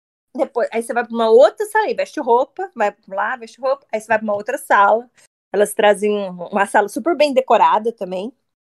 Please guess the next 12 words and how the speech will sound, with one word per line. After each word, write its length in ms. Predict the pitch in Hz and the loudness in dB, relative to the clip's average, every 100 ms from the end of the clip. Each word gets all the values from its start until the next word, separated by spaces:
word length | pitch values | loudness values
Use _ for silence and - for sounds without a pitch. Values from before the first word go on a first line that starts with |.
| _ _ | _ _
com 140 | - 208 | -14 -12
música, 840 | 196 175 208 269 254 190 - 185 | -12 -8 -4 -2 -4 -6 -8 -10
com 240 | - 208 | 0 4
almofadas, 1200 | 185 208 202 208 - - 160 151 233 220 185 190 - | 4 4 0 -4 -4 -2 0 2 2 2 -2 -10 -14
tudo 200 | 196 214 | -10 -4
meio, 240 | 220 220 190 | -4 -4 -6
eles 160 | 185 | -8
gostam 260 | 180 190 214 | -6 -6 -6
muito 120 | 233 | -8
de 60 | - | -2
dourado, 420 | 233 208 - - | -2 -2 -6 -10
né? 100 | 196 | -14